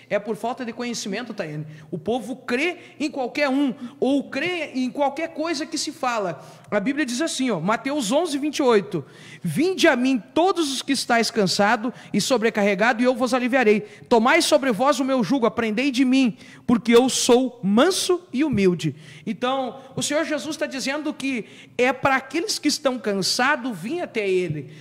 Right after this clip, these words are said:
Mas Jesus não disse, "Vinde como estás",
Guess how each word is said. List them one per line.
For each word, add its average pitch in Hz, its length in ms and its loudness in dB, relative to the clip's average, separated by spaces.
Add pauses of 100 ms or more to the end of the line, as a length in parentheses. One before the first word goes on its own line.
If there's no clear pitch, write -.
(140)
Mas 220 200 -2
Jesus 254 320 -4
não 339 120 0
disse, 269 440 -2
"Vinde 233 460 -2
como 240 280 -4
estás", 170 540 -4